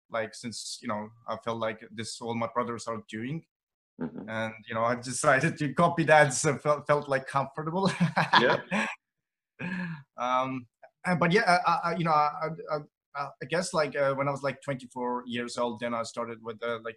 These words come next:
Speaker 1: the first ventures and, like, started to taste and flip different, uh, uh, you know, ideas and
Speaker 2: Mm-hmm.
Speaker 1: et cetera.
Speaker 2: So
Speaker 1: And
Speaker 2: what about, what about college? Uh, have you, have you went to some, to some college, so to some university, uh,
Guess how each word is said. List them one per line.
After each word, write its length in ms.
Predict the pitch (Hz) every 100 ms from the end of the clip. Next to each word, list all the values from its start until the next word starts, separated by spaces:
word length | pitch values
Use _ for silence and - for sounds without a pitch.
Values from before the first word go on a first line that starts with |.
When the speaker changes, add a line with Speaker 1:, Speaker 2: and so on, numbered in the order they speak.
| -
Speaker 1:
the 60 |
first 400 | 110 120 120 - 120
ventures 400 | 120 113 120 - 117
and, 260 | 113 113 110
like, 120 | 113 _ _
started 460 | - - 113 120
to 80 | 120 104
taste 320 | 123 117 -
and 120 | 110
flip 180 | - 107 -
different, 420 | 117 117 110 104
uh, 240 | 110 110 110 -
uh, 260 | 110 110 110 110
you 80 |
know, 100 | 110
ideas 540 | 104 107 104 110 110 -
and 200 | 107 104 - _ _ 104
Speaker 2:
Mm-hmm. 100 | 120
Speaker 1:
et 40 |
cetera. 360 | 123 110 110 - _ _ _ _ - - - -
Speaker 2:
So 140 | 113
Speaker 1:
And 180 | 110 113
Speaker 2:
what 140 | 123
about, 360 | 127 117 113 -
what 140 | 113
about 320 | 110 104 101 -
college? 400 | 107 87 76 80
Uh, 340 | 78 78 76 60 50
have 120 | 78
you, 460 | 80 82 80 76 -
have 100 | 78
you 100 | 80
went 200 | 95 101
to 80 | 85
some, 280 | - 90 82
to 160 | - 82
some 240 | 90 85
college, 400 | - 101 104 95
so 260 | - 82 73
to 80 | -
some 200 | - 85
university, 880 | 82 78 98 110 107 - 98 92 92 - _ _ _
uh, 420 | 85 82 85 78